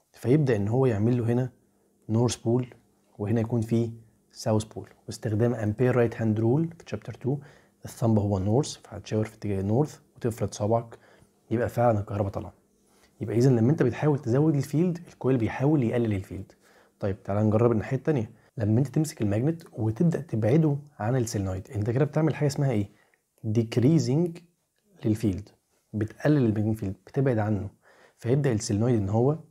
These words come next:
يزود الفيلد. فيعمل ايه؟ ياتراكت السيلينويد تاني، يشده تاني عشان يزود الفيلد، فيعمل هنا ساوث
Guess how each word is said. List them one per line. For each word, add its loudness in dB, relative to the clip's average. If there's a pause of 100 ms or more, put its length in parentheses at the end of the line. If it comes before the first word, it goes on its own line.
(800)
يزود 4
الفيلد. -2 (800)
فيعمل 0
ايه؟ 0 (320)
ياتراكت -2 (480)
السيلينويد -2
تاني، -4 (340)
يشده 0
تاني 2
عشان -4
يزود 2
الفيلد، -8
فيعمل -4
هنا -2 (800)
ساوث -8